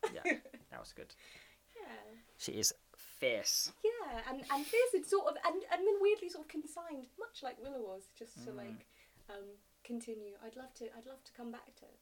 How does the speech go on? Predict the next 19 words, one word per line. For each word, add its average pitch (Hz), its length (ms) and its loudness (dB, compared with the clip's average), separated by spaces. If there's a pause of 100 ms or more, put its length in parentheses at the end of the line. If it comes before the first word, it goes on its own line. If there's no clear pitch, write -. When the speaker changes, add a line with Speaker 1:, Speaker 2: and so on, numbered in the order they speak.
(420)
Speaker 2:
I 214 100 -12
want 240 160 -10 (140)
us - 200 -16
to 208 100 -14
find 202 320 -16
her 190 100 -14
again. 190 380 -14 (340)
Speaker 1:
Skeptical. - 680 8
I 123 40 12
like, 131 160 12
I 143 100 4
liked 151 180 8
how 143 140 2
she - 140 -6
was 117 80 -2
skeptical. 92 720 -2 (460)
Um, 76 240 -6 (680)
yeah, 92 140 -10 (140)
her, 98 100 -6